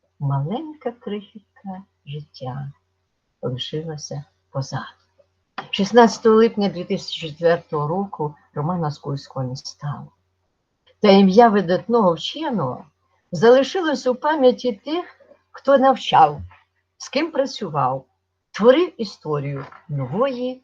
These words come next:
української національної школи.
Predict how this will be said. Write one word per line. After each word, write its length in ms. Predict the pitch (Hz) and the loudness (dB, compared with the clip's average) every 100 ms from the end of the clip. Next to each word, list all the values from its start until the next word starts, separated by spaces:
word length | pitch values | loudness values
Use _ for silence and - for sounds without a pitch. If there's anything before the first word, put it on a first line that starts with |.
| - | -20
української 960 | - - 120 147 190 - - 180 190 196 | -18 -12 -10 -8 -10 -12 -12 -10 -12 -12
національної 760 | 135 - 143 135 143 151 147 139 | -12 -10 -10 -8 -8 -8 -8 -10
школи. 500 | 127 - 127 131 | -14 -12 -12 -12